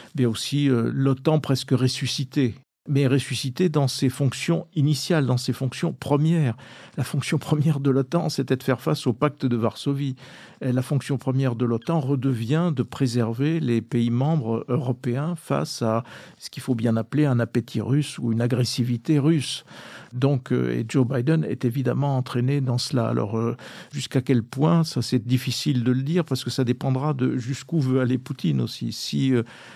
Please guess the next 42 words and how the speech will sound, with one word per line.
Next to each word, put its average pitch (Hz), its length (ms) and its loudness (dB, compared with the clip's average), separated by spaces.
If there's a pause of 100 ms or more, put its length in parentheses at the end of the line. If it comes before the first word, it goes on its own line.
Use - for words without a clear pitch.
(120)
commencent 135 360 2
à 131 60 2
se 139 140 0
multiplier 127 720 0
des 120 180 0
incidents, 127 580 2
ou 120 100 0
s'y - 200 -2
apparaissent 123 420 2
des 120 160 0
incidents 127 440 0
aux 123 100 4
frontières 131 840 0 (500)
de 127 80 2
la 123 140 4
Pologne, 120 640 2
comme 120 240 -2
on 113 100 2
en 120 140 0
avait 120 180 0
parlé 120 300 -2
récemment, 123 720 -2 (280)
aux 131 80 0
frontières 127 540 0
de 120 80 4
la 120 100 4
Roumanie 120 680 2
ou 113 160 -2
aux - 20 0
frontières 123 480 0
des 110 200 -2
États 117 220 -2
baltes, 143 420 0
eh 120 140 0
bien, 120 260 -2
naturellement, 117 640 -2
le, 131 240 0 (400)
les 113 160 2
États-Unis 127 440 2
ne 131 100 2
pourront 123 340 -2
que 123 480 0